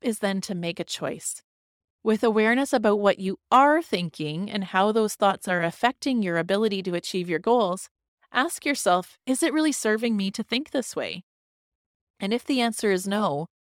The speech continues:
then you can make a choice to begin to think something different. So the fourth step then is to decide what you need to think or what you need to believe about yourself to get where you want to go.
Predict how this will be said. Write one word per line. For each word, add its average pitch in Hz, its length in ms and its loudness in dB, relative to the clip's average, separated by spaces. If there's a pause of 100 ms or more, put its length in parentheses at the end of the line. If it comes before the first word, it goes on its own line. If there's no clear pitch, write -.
(160)
then 214 200 -2
you 214 120 -4
can 269 360 -2
make 262 200 -2
a - 40 -12
choice 180 420 -2
to - 120 -6
begin 190 460 -4
to 226 160 -8
think - 340 -10
something 156 380 -8
different. - 500 -8 (840)
So 190 200 0
the 180 80 0
fourth 220 340 2
step - 400 0
then 170 300 0
is - 160 -6
to 202 100 -2
decide 190 640 2
what 170 220 -4
you 196 160 -2
need 202 360 0
to 262 100 -2
think 165 520 -6 (300)
or 214 80 0
what 208 180 2
you 240 120 2
need 233 200 2
to 220 60 -2
believe 202 320 -2
about 185 220 -2
yourself 185 420 -2
to 196 120 -4
get 180 260 -4
where 202 100 0
you 196 160 0
want 170 220 -4
to 170 60 -6
go. 160 480 -4